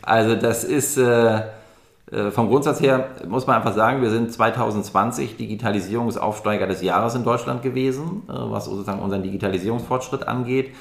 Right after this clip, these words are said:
Es werden alle zwei Jahre durch den Branchenverband Bitkom, äh, alle Städte in Deutschland überprüft und wir sind dort sozusagen der Aufsteiger des Jahres, weil wir deutlich aufgeholt haben. Äh,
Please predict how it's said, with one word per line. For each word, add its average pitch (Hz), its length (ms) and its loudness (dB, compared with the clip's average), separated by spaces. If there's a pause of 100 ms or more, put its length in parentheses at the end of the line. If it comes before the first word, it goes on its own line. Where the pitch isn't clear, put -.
(200)
Es - 100 -12
werden 101 180 2
alle 101 200 0
zwei - 200 0
Jahre 104 380 4
durch 98 140 2
den 98 160 -2
Branchenverband 95 840 -4
Bitkom, 101 640 -2
äh, - 40 -10
alle 92 640 -2
Städte 104 340 0
in 95 100 -2
Deutschland 95 420 -2
überprüft 92 520 -4
und 95 120 -4
wir 92 120 2
sind 92 200 -4
dort 92 140 -4
sozusagen 90 420 -6
der - 140 -4
Aufsteiger 82 400 -2
des 82 140 -4
Jahres, 95 360 0
weil 92 160 -2
wir 87 140 -4 (500)
deutlich 110 380 2
aufgeholt 120 560 2
haben. 110 340 2 (380)
Äh, 98 260 -2